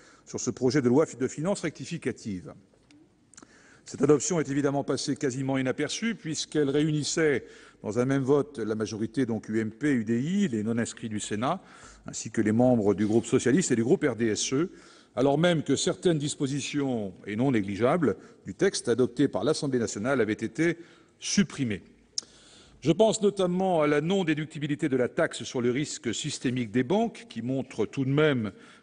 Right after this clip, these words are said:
que nos collègues estiment normal que, d'une certaine manière, la sécurité mutuelle des banques soit payée par d'autres que les banquiers eux-mêmes, ou encore la non-déductibilité de la taxe sur les bureaux en Île-de-France.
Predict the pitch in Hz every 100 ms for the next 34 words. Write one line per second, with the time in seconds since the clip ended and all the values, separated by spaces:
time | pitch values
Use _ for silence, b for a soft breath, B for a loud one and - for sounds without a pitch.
0 | - 104 107 120 123 113 104 - 117 117
1 | 123 135 117 - 117 110 95 90 120 143
2 | - 131 139 131 135 139 147 127 98 B
3 | B B B - 107 123 123 143 139 139
4 | 151 160 151 139 131 143 123 139 120 127
5 | 135 139 127 113 135 226 - - 104 95
6 | 110 - 110 107 160 220 151 - B B
7 | B 147 127 110 139 170 196 - - 113
8 | 127 147 226 233 160 151 - 135 127 117
9 | 107 - 170 - - 120 110 120 160 196
10 | 120 143 190 123 - 107 90 - -